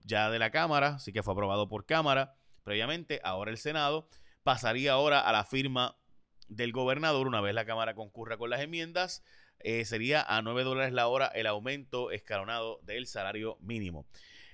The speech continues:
Los maestros de las escuelas católicas, esto es un reportaje que lo habíamos sacado en J Subrayo X y ahora está el, el Nuevo Día también, eh, esperan por Hacienda para pagarle a maestras de los colegios católicos. La arquidiócesis y los maestros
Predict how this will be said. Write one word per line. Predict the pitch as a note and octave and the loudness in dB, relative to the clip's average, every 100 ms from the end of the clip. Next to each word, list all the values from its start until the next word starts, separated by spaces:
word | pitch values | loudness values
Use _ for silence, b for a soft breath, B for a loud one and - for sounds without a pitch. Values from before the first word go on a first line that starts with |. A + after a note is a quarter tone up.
| B | B
Los | - B2+ | -4 -2
maestros | C3 C3+ C3+ D3+ | 2 0 0 0
de | D3+ | 0
las | C3+ | 0
escuelas | - D3+ C3+ | 2 2 2
católicas, | D3+ G3 G#3 C3+ | 0 2 2 2
esto | A2 B2+ | 0 0
es | |
un | |
reportaje | B2+ B2 A#2 B2 | -2 -4 0 0
que | A#2+ | 2
lo | |
habíamos | G#2+ A2+ | 0 0
sacado | A#2+ A2+ A#2+ | -2 2 2
en | A2+ | 0
J | A2 A2 | -4 -4
Subrayo | C3 A#2 B2+ B2+ | -2 0 2 2
X | C#3+ B2+ E3 D#3+ - | 2 2 -4 -6 -2
y | |
ahora | F#2+ F2+ G2+ | 0 2 0
está | - G#2+ | 0 -2
el, | G#2+ D2 | -2 -4
el | F#2+ F#2 | -8 -8
Nuevo | F#2+ G2 | -6 -4
Día | G#2 | -2
también, | A2 B2 C3 A#2+ C#3 b b b b | -2 -4 -2 -2 -4 b b b b
eh, | - A2 G2 | 0 2 2
esperan | G#2+ - C3 C#3+ | 0 2 2 2
por | C3+ C#3 | 2 2
Hacienda | C3 D#3+ E3 D3 | 2 -2 0 2
para | B2 | 4
pagarle | A2 G#2 B2+ | 4 4 2
a | |
maestras | B2 C3 C#3+ C#3 A#2+ | 0 -2 -2 -2 0
de | A2 A2+ C3 | 0 0 0
los | G#2+ G#2 | -4 -6
colegios | G#2 G2+ A2+ | -4 -2 -4
católicos. | - C3 F#3 F3+ C#3+ | -4 -2 0 0 0
La | A#2 | 0
arquidiócesis | G2 G2+ G2 A2 C3 C3 A#2+ | 0 -4 -6 -6 -6 -6 -4
y | A#2+ | -2
los | A#2 A2+ | -2 -2
maestros | A2+ C#3+ - B2+ B2 | -4 -4 -2 -2 -4